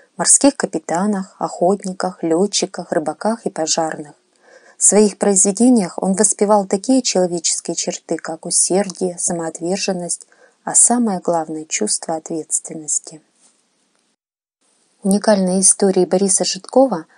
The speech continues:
открывают окружающий мир и заставляют наше сердце биться с интересом. История про храброго утенка, который сражается со стрекозой или пытается донести рыбку, не оставит вас равнодушной. Интересно,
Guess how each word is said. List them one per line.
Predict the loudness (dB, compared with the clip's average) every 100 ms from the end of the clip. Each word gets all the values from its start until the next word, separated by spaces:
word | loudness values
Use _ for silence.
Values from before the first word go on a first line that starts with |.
| _ -12
открывают | -4 0 2 2 2
окружающий | 0 -2 -2 0 0 -2 -2 0
мир | 0 0
и | -4
заставляют | -2 0 -2 -2 0 0 0
наше | 0 0 2
сердце | 2 2 -4 -8 -6
биться | -4 -2 -2 -2
с | -4
интересом. | -8 -6 -4 -4 -2 -2 -2 -14 _ _ _ _ _ -4
История | -2 0 2 0
про | -2
храброго | -4 -2 -2 -2 -4 -4
утенка, | -2 -2 -2 -6 -16 -12
который | -6 -2 0
сражается | 2 2 0 0 0 0 0
со | 0 0
стрекозой | 0 -2 -2 0 2 0 -2 _ -16 -6
или | -2
пытается | 2 2 2 0 0 -2
донести | -2 -4 -4 -2 -2
рыбку, | -2 -4 -8 -10 -12 _ _ -8
не | -4
оставит | 0 2 2 2 0
вас | -2 -2
равнодушной. | -2 -2 -2 -4 -4 -4 -8 -14 _ _ _ _ _ _ _ _ _ _ _ _ _ _ _ _ -4
Интересно, | 2 4 6 4 2 -2